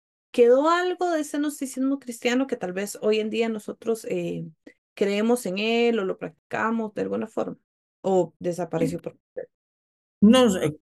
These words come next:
Speaker 2: eh, claro que la helenización del cristianismo fue lo que finalmente produjo la gnosis. No fue una cuestión, em, ac-, ni accidental ni por generación espontánea.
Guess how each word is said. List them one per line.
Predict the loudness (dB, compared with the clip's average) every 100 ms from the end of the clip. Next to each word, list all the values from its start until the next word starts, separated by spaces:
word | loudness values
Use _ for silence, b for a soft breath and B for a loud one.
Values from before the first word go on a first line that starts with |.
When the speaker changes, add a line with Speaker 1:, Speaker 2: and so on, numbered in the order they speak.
| _
Speaker 2:
eh, | -8 0
claro | 6 8 8 8
que | 8 8 6
la | 6
helenización | 4 4 4 2 2 2
del | 2 4
cristianismo | 2 4 6 8 10 8 6 0 _ _ 0
fue | 6 8
lo | 8
que | 6
finalmente | 6 8 8 6 4 0
produjo | 2 6 8 8 8 6
la | 4 4
gnosis. | 2 -2 -6 -12 -16 _ 0
No | 2
fue | 6 8 8 6 -2 _ 4
una | 6 6
cuestión, | 6 4 8 8 8 6 0 _ _ _ _ 0
em, | 2 2 -2 -2 -6 -8 _ -4
ac-, | -2 6
ni | 10 12 12
accidental | 8 8 8 8 6 6 6 8 8 6 4
ni | 4 6
por | 4 6
generación | 4 2 0 0
espontánea. | 2 2 4 6 6 2